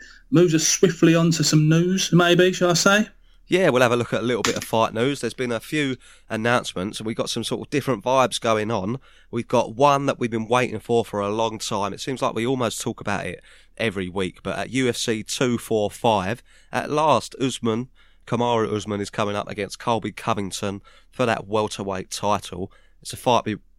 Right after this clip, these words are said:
Speaker 2: it feels like it's been about two years since we've been wanting to see this one.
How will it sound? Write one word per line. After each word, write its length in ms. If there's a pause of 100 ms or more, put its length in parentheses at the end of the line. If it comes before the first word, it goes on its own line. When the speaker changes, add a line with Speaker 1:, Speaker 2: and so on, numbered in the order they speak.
Speaker 2:
it 280
feels 220
like 80
it's 80
been 100
about 220
two 220
years 240
since 180
we've 80
been 140
wanting 180
to 120
see 220
this 220
one. 220